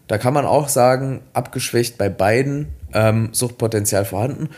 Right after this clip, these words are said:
Der Rausch sozusagen, Rauschdimension, ähm,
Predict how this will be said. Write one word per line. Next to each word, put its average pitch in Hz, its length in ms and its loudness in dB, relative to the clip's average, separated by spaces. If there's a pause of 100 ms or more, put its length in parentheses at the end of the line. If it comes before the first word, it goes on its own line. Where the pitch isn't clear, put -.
(200)
Der 107 180 0
Rausch 131 640 2
sozusagen, 127 840 -2 (220)
Rauschdimension, 107 1000 -2 (480)
ähm, 110 360 0